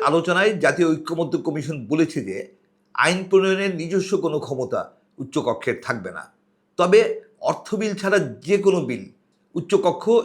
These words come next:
এবং নিম্নকক্ষ উভয় হাউজে উপস্থাপন করতে হবে। উচ্চকক্ষ কোনো বিল এক মাসের বেশি আটকে রাখতে পারবে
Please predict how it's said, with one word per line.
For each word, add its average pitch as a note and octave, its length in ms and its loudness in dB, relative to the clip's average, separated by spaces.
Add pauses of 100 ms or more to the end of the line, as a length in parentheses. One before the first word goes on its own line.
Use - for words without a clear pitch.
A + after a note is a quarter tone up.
(100)
এবং D3 120 -4 (100)
নিম্নকক্ষ D3+ 520 0 (640)
উভয় F#3 380 4
হাউজে C3 340 2 (360)
উপস্থাপন B2 520 -2
করতে - 260 -14
হবে। F#2+ 180 -8 (560)
উচ্চকক্ষ F#3 480 -2 (400)
কোনো F#3+ 160 6 (220)
বিল E3 180 -2 (420)
এক - 260 -4
মাসের D3+ 320 0
বেশি C3+ 200 -6 (220)
আটকে C#3 200 0
রাখতে G#2+ 280 -2
পারবে F#2+ 200 -10